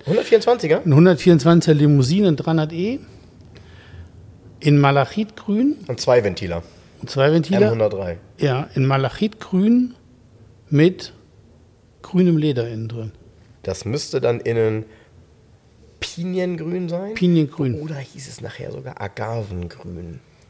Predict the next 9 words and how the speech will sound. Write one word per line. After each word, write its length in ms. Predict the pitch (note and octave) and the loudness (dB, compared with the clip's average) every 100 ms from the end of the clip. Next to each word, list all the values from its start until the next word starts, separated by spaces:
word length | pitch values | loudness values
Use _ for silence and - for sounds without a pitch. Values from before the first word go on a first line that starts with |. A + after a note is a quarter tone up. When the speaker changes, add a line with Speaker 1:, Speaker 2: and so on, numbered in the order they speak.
| _ | _
Speaker 2:
Also 220 | - C#3 C#3+ | -2 0 0
auf 80 | A#2+ | 4
jeden 180 | F3+ F3 | 4 4
Fall, 260 | E3 E3+ F3+ F3+ | 4 4 0 -4
Wagen 240 | D#3 F3 | 0 2
hat, 120 | D#3+ D#3+ - - | 0 -4 -12 -12
ist 180 | D#3+ | -12
grün-grün, 680 | - E3 D#3+ - F3+ B3 E4 - - - | -4 0 0 0 0 0 -2 -10 -20 -14
Speaker 1:
Hm. 240 | G#2 C#3 | -10 -10